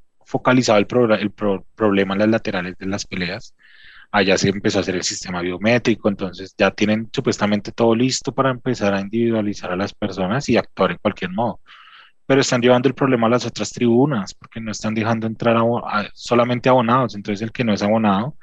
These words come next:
va a entrar a oriental, va a entrar a occidental, entonces el problema se va a empezar a arreglar por todo lado. Por eso yo le decía ayer al profe, lo mejor es empezar a sen-, a focalizar los problemas y vayan a norte y el problema son ustedes o el problema es la Luz Reina en sur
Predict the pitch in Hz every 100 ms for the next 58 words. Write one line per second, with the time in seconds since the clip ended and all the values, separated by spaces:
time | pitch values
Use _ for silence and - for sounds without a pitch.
0 | - - - - 107 104 110 110 110 113
1 | 92 120 87 - _ _ _ _ _ _
2 | 104 101 107 107 - - 113 98 127 127
3 | 87 95 - 92 101 113 107 107 95 95
4 | 107 92 - 101 98 104 98 - - -
5 | 113 180 120 101 - 113 110 98 101 -
6 | 107 110 110 104 104 117 135 135 110 107
7 | 123 123 _ 110 113 - - 104 101 101
8 | 107 127 120 101 113 - - - - -
9 | _ _ - 95 101 113 135 117 110 -
10 | 180 165 123 104 - 101 98 120 127 -
11 | 131 151 180 110 110 104 101 104 - 101
12 | 95 98 113 117 101 95 95 - 127 165